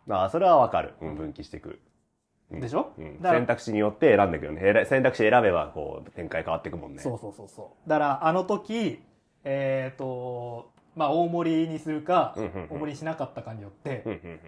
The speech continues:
Speaker 2: 世界が分岐するわけですね。太ってる自分と。
Speaker 1: <laughs> 大盛りを食べないことで、
Speaker 2: うん。
Speaker 1: まあ、不満足な自分と
Speaker 2: そうそうそう。
Speaker 1: 分かれていくよね。
Speaker 2: 分かれていく。
Speaker 1: うんうん。
Speaker 2: これがハイパータイムです。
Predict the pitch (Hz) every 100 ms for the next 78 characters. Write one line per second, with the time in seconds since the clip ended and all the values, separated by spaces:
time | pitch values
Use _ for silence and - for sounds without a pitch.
0 | 73 - - 151 139 175 196 151 156 147
1 | 143 127 135 196 - _ - - 151 -
2 | 127 117 117 120 170 196 - - 294 285
3 | - - - - - 92 92 95 90 95
4 | 98 95 95 127 131 101 82 - - _
5 | - 85 80 107 110 98 87 80 76 78
6 | 76 69 - 147 120 104 - - 92 85
7 | 73 73 - 123 104 95 - 87 - 220
8 | 240 214 - - _ _ _ - - 127
9 | - 101 98 98 _ - -